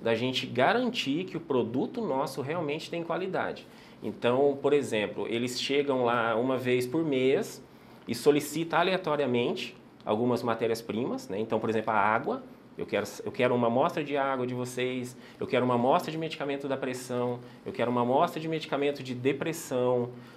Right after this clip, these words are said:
né? Uma amostra de medicamento de diabetes, e eles levam pra análise.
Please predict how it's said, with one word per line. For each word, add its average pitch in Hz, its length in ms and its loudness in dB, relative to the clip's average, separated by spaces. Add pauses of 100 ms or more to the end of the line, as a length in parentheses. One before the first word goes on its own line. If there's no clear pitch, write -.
né? 143 240 0
Uma 117 320 2
amostra 151 380 6
de 156 60 -4
medicamento 139 440 -2
de 127 80 -10
diabetes, 127 720 0
e 123 100 2
eles 139 220 0
levam 143 560 0
pra 107 200 0
análise. 80 600 -4